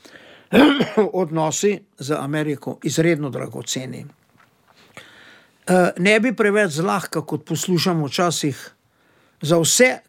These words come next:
kar se je zgodilo na tem svetu slabega, kdo pa je kriv? Ja, Američani. Berem tule kar naprej o nekih skrajnih desničarjih,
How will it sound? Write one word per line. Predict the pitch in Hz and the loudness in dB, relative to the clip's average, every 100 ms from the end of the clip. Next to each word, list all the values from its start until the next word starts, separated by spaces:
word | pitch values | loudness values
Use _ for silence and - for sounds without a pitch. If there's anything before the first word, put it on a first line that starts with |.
| - | -4
kar | 208 202 | -2 -2
se | - 175 | 0 -2
je | 151 | -2
zgodilo | 147 156 170 190 214 151 - - _ - | -2 0 2 2 0 -4 -16 -20 _ -10
na | 160 | -8
tem | 156 135 | -8 -8
svetu | - 190 196 151 | -2 0 0 -4
slabega, | - 170 190 202 226 202 - _ _ _ _ | -4 -2 0 0 -2 -4 -8 _ _ _ _
kdo | 139 156 196 | -2 0 2
pa | 196 | 0
je | |
kriv? | - 175 180 151 - | 2 2 2 0 -6
Ja, | 170 - | -6 -6
Američani. | 147 139 135 131 117 135 127 139 120 _ _ _ _ _ _ _ _ | -10 -8 -8 -10 -10 -10 -8 -10 -14 _ _ _ _ _ _ _ _
Berem | 135 202 247 240 | 2 4 4 2
tule | 247 240 220 | 2 2 2
kar | 240 233 | 2 0
naprej | 233 185 202 226 226 | 0 -2 0 2 2
o | 208 190 | 2 0
nekih | 185 - 170 151 - - _ _ _ _ _ | -4 -4 -6 -6 -10 -20 _ _ _ _ _
skrajnih | - - - 208 214 202 185 156 | -8 -4 0 2 4 2 2 0
desničarjih, | 160 - 202 240 233 202 185 180 139 | -2 2 4 4 4 2 2 0 -2